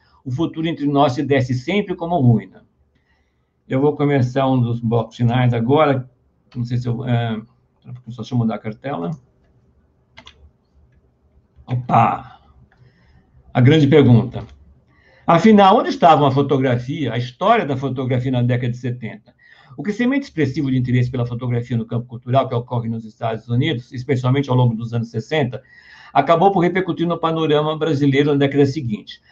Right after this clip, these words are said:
A extensão desse fenômeno de lo-, e longa duração entre nós é sinal claro de que, mais do que mero espe-, reflexo, havia mesmo motivos locais que o sustentassem.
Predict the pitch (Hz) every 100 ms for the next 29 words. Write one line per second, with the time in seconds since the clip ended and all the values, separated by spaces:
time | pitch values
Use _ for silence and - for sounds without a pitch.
0 | _ - - 143 135 170 - 214 208 156
1 | 131 123 131 123 147 156 120 110 - _
2 | _ _ _ _ _ - - 131 127 127
3 | 135 135 139 117 113 110 - 139 117 113
4 | 123 160 131 - - - 160 151 175 170
5 | 175 127 123 139 160 156 110 107 123 _
6 | _ _ - 131 135 156 160 180 170 156
7 | 139 131 143 156 131 - 143 113 120 123
8 | 156 151 156 139 131 143 147 139 147 127
9 | 156 147 131 143 139 135 127 123 151 135
10 | 90 - _